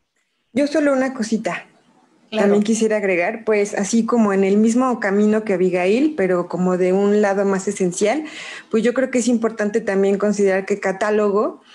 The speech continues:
Speaker 1: es, pues, un medio que ya, mm, tal vez antes de la pandemia podríamos ser como postergarlo, ¿no? Pero ahora,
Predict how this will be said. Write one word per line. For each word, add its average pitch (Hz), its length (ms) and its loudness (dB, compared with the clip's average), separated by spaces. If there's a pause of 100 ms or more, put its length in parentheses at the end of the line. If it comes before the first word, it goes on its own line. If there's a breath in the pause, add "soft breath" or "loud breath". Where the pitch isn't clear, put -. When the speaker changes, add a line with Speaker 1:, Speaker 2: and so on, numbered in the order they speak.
(260 loud breath)
Speaker 1:
es, 208 420 0 (360 soft breath)
pues, 208 180 0
un 254 160 4
medio 254 520 2
que 214 140 -2
ya, 220 500 -2 (240)
mm, 196 640 4
tal 226 160 2
vez 240 220 0
antes 226 320 0
de 214 80 2
la 180 180 0
pandemia 214 560 2
podríamos 196 640 2
ser 190 340 0
como 185 240 0
postergarlo, 190 720 -2
¿no? 254 240 0 (320 loud breath)
Pero 196 220 0
ahora, 226 500 0